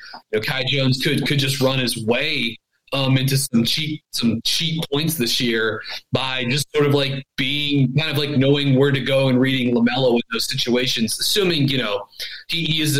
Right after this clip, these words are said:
you know, some part of the rotation for a period of the season in Charlotte. I'll be, I'm fascinated to see, like, what kind of role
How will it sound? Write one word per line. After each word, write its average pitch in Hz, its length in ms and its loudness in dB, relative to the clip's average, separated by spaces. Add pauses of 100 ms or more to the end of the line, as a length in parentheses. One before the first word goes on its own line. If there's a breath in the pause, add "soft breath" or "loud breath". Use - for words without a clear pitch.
(100)
you 135 140 -4
know, 120 80 0
some 143 440 2
part 139 280 2
of 120 60 2
the 123 80 4
rotation 123 600 2
for 120 100 2
a 107 40 -2
period 123 320 -2
of 107 80 -4
the - 80 -4
season 110 320 -2
in 104 80 -4
Charlotte. 117 400 -2
I'll 120 80 -2
be, 120 140 -2
I'm 139 140 4
fascinated 139 500 0
to 120 60 0
see, - 160 -2
like, 117 140 0
what 123 140 2
kind 123 180 -2
of 107 100 0
role 113 320 2